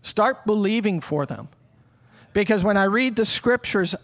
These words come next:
all I see is a supernatural thing after supernatural thing after supernatural thing. Why? Because we do the natural pretty good,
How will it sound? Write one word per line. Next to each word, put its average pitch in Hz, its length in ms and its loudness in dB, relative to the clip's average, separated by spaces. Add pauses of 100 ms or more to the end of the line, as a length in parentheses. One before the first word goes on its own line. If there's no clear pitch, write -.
all 233 280 2
I 214 100 0
see 220 340 0
is 190 160 -2
a 151 60 -2
supernatural 220 840 -2
thing 202 320 -2
after 139 320 -4
supernatural 196 800 -2
thing 180 300 -2 (260)
after 165 240 -2
supernatural 190 720 0
thing. 185 240 0 (220)
Why? 208 220 0 (160)
Because 208 280 0
we 277 160 0
do 254 140 0
the 202 100 0
natural 202 460 0
pretty 208 300 -2
good, 214 280 0